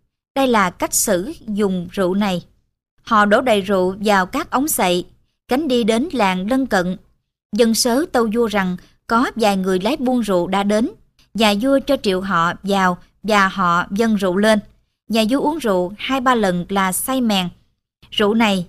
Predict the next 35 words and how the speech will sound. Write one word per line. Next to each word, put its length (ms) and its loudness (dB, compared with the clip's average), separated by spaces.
chỉ 140 0
đủ 200 0
dùng 300 -2
chừng 400 -4
hai 180 -2
ba 140 2
ngày. 300 0
Sau 220 0
đó 360 0
vua 120 2
hỏi 260 0
còn 240 -2
rượu 200 -2
không? 280 -2
Họ 200 0
bảo, 360 -2
"Tâu 200 2
đại 180 2
dương 300 0
còn." 300 2
"Thế 220 0
ở 180 2
đâu?" 300 0
"Tâu 80 2
đại 180 0
dương, 300 2
trong 200 2
vùng 200 0
tuyết 220 -4
sơn." 320 0
"Thế 200 -2
đem 200 0
rượu 280 0
về 120 0
đây." 240 0